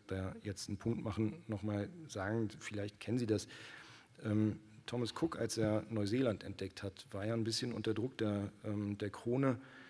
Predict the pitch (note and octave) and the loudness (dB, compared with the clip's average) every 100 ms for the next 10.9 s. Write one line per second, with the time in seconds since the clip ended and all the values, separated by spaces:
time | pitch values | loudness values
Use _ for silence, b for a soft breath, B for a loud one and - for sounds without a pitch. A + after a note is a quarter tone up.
0 | B B - G2+ G#2+ G2+ - A2 G#2+ G#2 | B B -6 2 4 2 2 2 4 4
1 | G#2 A2+ G#2 G#2+ - - G#2 A2+ A#2+ A2+ | 4 4 4 2 -6 -8 2 4 4 2
2 | - G#2 G#2 G#2 G#2+ A2+ G2+ - G#2+ G2+ | 2 2 4 2 0 -2 -2 -2 0 0
3 | - A2 A2+ G2 F#2+ F#2+ F#2 F2+ - F#2+ | 2 4 4 2 0 0 0 -4 -2 -4
4 | E2+ - - _ - - - B B B | -4 -10 -14 _ -20 -20 -20 B B B
5 | B B _ E3+ G2+ F#2+ F#2 - G2 G2 | B B _ -2 0 2 0 0 0 2
6 | G2 G2 F#2 - - - - G2 G2 G#2+ | 0 -2 -4 -12 -20 -20 -6 -2 2 4
7 | C3 B2+ A2+ G#2+ G#2+ G#2 G#2+ - - - | 4 4 0 0 2 2 2 -4 -18 -4
8 | G#2 G2+ - A2 A#2 C3 A#2 G#2+ G2+ G2 | -2 0 2 4 4 4 6 6 6 4
9 | G#2+ A#2+ C3 B2+ - - - A2+ A2 - | 4 2 2 0 -2 -10 -14 -4 -4 0
10 | A#2 C3 B2+ A2 A#2 A#2+ G#2+ G#2 | -2 2 2 4 6 4 2 -2